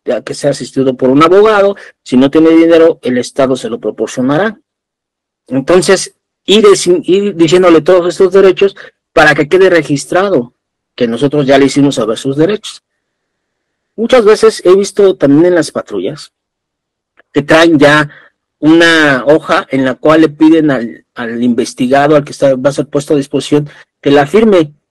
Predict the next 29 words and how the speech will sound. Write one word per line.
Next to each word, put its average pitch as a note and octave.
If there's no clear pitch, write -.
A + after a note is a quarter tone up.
para C3
que A#2+
sepa D#3+
que C3
ya D3
fueron D3
leídos C3+
sus C3
derechos. -
Muchas D#3
veces D3
se -
niegan, D#3+
pero A#2+
es D3
un F3+
inicio. F3
Es D3
un G3+
inicio A#3
porque D3
recordemos D3+
también F3+
que F3
las D#3+
patrullas D#3+
ya C3+
traen C#3
cámaras. D3